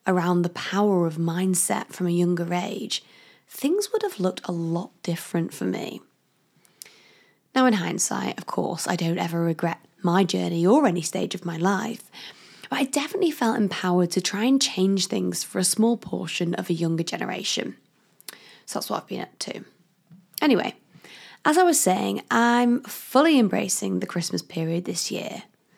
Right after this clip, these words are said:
Now, if you've been listening for a while, you might realise that this is a bit of a common theme for me this year. Specifically in twenty twenty-one, I've really been embracing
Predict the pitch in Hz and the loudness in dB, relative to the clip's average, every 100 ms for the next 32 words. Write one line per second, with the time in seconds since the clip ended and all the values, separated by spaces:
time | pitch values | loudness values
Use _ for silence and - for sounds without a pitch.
0 | _ _ _ _ _ _ 208 208 - 254 | _ _ _ _ _ _ 0 2 2 4
1 | 277 277 277 269 262 269 - 339 339 320 | 4 4 4 6 6 4 2 0 2 2
2 | 277 180 160 165 160 - - - - - | 2 2 0 -2 0 -2 -4 -8 -16 -20
3 | - - 214 233 226 277 381 240 208 170 | -20 0 4 6 6 4 4 4 4 2
4 | 165 - 196 190 175 165 185 - - - | -2 -2 -2 2 2 2 -2 -6 -6 0
5 | 180 170 160 - 170 165 156 - - - | 2 2 0 -2 0 0 -4 -4 -2 -2
6 | - - - - - - _ _ _ _ | -4 -4 -4 -6 -10 -14 _ _ _ _
7 | _ _ _ _ _ - - - - 262 | _ _ _ _ _ -18 -8 -8 -4 -2
8 | 254 277 339 - 302 285 240 214 220 196 | 0 0 0 0 0 2 0 2 2 0
9 | - 196 185 160 160 165 - 170 190 240 | 0 -2 0 0 0 0 -2 2 2 4
10 | 269 269 208 180 175 175 170 - 175 165 | 2 2 2 2 0 -2 -2 -2 -4 -4